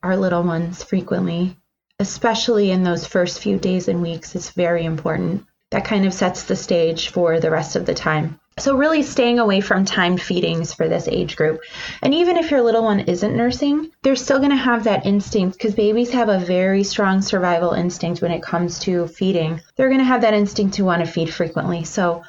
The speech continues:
I do encourage you to feed your little one when they, when they need it. There's no need to space feeds at a particular, particular interval for a newborn. It's not important until later on.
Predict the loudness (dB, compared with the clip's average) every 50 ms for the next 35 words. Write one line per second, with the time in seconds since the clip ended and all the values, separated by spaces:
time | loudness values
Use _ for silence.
0 | -20 _ _ _ _ 0 2 4 4 4 2 2 2 2 2 2 2 2 0 0
1 | 0 -2 -2 -2 -2 -2 -2 0 0 0 2 2 2 2 2 2 2 2 2 0
2 | 0 0 -2 -4 -6 -10 -16 _ _ _ -4 -2 0 2 2 2 2 2 2 2
3 | 2 0 0 -4 -6 -12 _ _ -4 -2 -2 0 0 0 0 0 0 0 0 0
4 | -2 -2 -4 -4 -2 0 0 0 2 2 2 2 2 2 0 0 -2 -4 -6 -6
5 | -4 -2 -2 -2 -4 -6 -6 -2 0 0 0 0 -2 -6 -10 -14 -16 -18 -10 -6
6 | -4 -2 -2 -2 -2 -4 -8 -8 -6 -2 0 0 0 -2 -4 -8 -8 -6 -6 -4
7 | -2 0 0 2 2 2 2 0 -2 -4 -8 _ _ _ -4 0 0 2 2 2
8 | 4 4 4 4 4 2 2 2 2 2 2 2 2 0 -2 -4 -6 -12 -8 -4
9 | 0 2 2 2 2 2 0 0 0 0 0 0 -2 0 0 2 2 2 0 -2
10 | -4 -8 _ _ -4 -4 -2 -2 0 2 2 2 2 0 0 0 0 0 0 0
11 | 0 0 -2 0 -2 0 0 0 0 0 0 0 0 0 0 0 -2 -4 -8